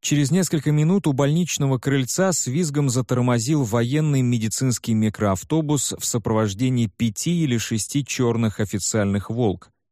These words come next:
На таких машинах обычно ездили партийные чины. Из машин выскочила группа офицеров, некоторые из них со знаками отличия медицинской службы.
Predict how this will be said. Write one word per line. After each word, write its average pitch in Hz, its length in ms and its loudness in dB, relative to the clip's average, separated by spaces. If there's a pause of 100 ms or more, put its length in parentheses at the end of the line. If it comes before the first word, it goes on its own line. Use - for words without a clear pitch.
(240)
На 95 80 0
таких 101 320 -2
машинах 104 500 0
обычно 92 400 -2
ездили 98 500 0
партийные 95 600 -2
чины. 101 420 -2 (760)
Из 120 160 0
машин 135 440 2
выскочила 139 560 0
группа 117 320 0
офицеров, 135 640 -2 (340)
некоторые 120 420 2
из 95 120 -2
них 139 180 0
со 110 160 0
знаками 110 440 0
отличия 110 480 -2
медицинской 101 600 0
службы. 82 500 -4